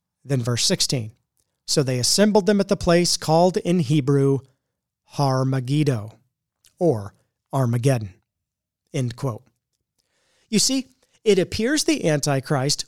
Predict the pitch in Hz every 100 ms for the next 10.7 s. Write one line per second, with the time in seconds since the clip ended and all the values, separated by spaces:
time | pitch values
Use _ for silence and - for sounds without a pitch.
0 | 156 160 131 127 139 233 - - 262 190
1 | 110 - 165 139 147 - 220 240 220 196
2 | 226 208 190 - 160 143 120 107 131 -
3 | _ _ _ _ _ 202 196 175 151 180
4 | 269 - 311 240 240 - 233 - 196 180
5 | 160 151 147 165 - _ _ - 156 -
6 | 175 202 196 175 196 156 104 104 _ _
7 | _ 143 - 135 135 127 180 165 175 160
8 | 170 190 127 117 120 151 156 139 170 143
9 | 127 104 98 _ _ _ _ _ _ _
10 | - 147 123 147 247 269 262